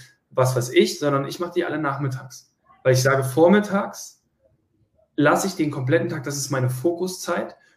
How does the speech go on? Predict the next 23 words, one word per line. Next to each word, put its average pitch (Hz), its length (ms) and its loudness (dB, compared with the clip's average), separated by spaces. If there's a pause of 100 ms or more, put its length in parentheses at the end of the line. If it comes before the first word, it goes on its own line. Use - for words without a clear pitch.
(140)
und - 100 -10
ab 127 180 -8
nachmittags 156 540 -2
ist - 160 -6
es - 60 -12
okay. 127 480 -2 (640)
Ähm, 127 260 6
das 127 160 4
heißt, - 320 2
es 143 80 -2
ist 160 140 2
einfach, 165 320 0
die, 147 240 -4
das 143 180 0
muss 180 160 2
jetzt 180 180 0
nicht 165 200 -2
für 147 180 0
den 139 140 -4
einen 131 180 -4
oder 135 160 -2
anderen 131 380 0
stimmen, 190 460 0